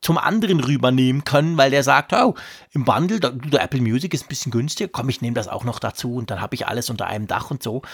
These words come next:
Also ich bin nach wie vor überzeugt davon und ich denke eben auch, dass dann irgendwann, in Europa wahrscheinlich später, dass dann irgendwann die Geschichte auch nur mit dem iPhone kommen wird. Dass du einfach weißt, hey, ich zahle noch,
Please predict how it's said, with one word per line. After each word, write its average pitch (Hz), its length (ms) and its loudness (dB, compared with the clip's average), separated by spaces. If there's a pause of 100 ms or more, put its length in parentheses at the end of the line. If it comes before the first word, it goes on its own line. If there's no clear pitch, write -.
(380)
Also 143 200 2
ich - 200 -8 (200)
bin 202 140 4
nach 180 220 6
wie 180 60 -2
vor 160 180 0
überzeugt 135 480 0
davon 120 300 0
und 131 100 -4
ich - 80 -10
denke 175 260 2
eben 147 160 2
auch, 147 200 4
dass - 200 -2
dann 131 180 2
irgendwann, 190 680 2 (220)
in 113 80 -4
Europa 110 400 0
wahrscheinlich 113 340 0
später, 127 460 0 (420)
dass 131 160 4
dann 151 140 4
irgendwann 156 340 4
die 143 100 -2
Geschichte - 340 0
auch 131 120 2
nur 131 80 2
mit 127 100 0
dem 113 80 0
iPhone 113 380 0
kommen 95 300 -8
wird. 92 180 -12
Dass - 80 -6
du - 80 -4
einfach 147 280 -2
weißt, 139 340 4
hey, 139 140 2
ich - 120 -6
zahle 131 240 4
noch, 127 320 -2